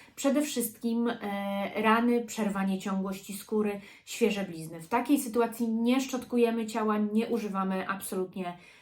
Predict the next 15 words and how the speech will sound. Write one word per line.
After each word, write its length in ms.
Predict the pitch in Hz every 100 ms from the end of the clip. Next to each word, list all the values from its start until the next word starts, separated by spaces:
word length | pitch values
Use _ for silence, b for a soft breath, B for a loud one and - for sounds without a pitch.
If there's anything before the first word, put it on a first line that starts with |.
| -
szczotki 440 | 208 - - - -
ani 280 | 226 262 254
na 120 | 240
sucho, 420 | - 220 214 196 196 _
ani 240 | 202 202 190
na 140 | 175
mokro. 360 | 160 151 - - B B B
E, 200 | 196 202
kolejną 540 | 208 226 247 294 285 247
rzeczą 600 | 262 269 254 254 247 240
jest, 640 | 233 226 220 - - -
e, 800 | 214 208 208 208 202 208 214 226
zakażenie, 720 | 277 285 294 302 240 190 175 B B B
e, 260 | - 190 190
bakteryjne 920 | 202 214 - 208 214 233 214 202 190